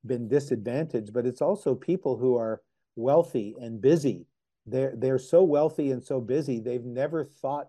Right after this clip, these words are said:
about the big picture meaning of life. And that was me, you know, and I was, like, skyrocketing. And after that, I started auditing my life, and I started realizing, "Oh my gosh, I am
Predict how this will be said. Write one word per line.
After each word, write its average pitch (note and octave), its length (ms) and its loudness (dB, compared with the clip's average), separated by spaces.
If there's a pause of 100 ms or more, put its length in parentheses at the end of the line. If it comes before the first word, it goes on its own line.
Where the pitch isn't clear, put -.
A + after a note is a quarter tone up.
about G#2 400 -8 (520)
the A#2 140 -6
big B2+ 320 2 (160)
picture A#2 480 -4
meaning A2+ 400 -6
of G2 120 -10
life. A#2 460 -4 (520)
And A2+ 300 -6
that C3+ 120 0
was D#3+ 140 2
me, F3 320 0 (320)
you A#2+ 100 -8
know, A2+ 240 -6
and A#2 100 -6
I A#2+ 120 0
was, B2+ 240 0
like, A2 180 0
skyrocketing. C#3+ 920 -2 (600)
And A2 560 -8 (380)
after C3+ 300 -2
that, C#3 340 0 (100)
I A#2+ 60 -10
started A#2 460 -4 (180)
auditing C3 480 0
my A#2 140 -4
life, A2+ 420 -4 (160)
and A2+ 100 -10
I G#2+ 80 -6
started A2 320 -4
realizing, A2 800 -2
"Oh A#2+ 140 -10
my G#2 160 -10
gosh, A2 360 -10 (540)
I B2+ 200 -4
am A2+ 440 -4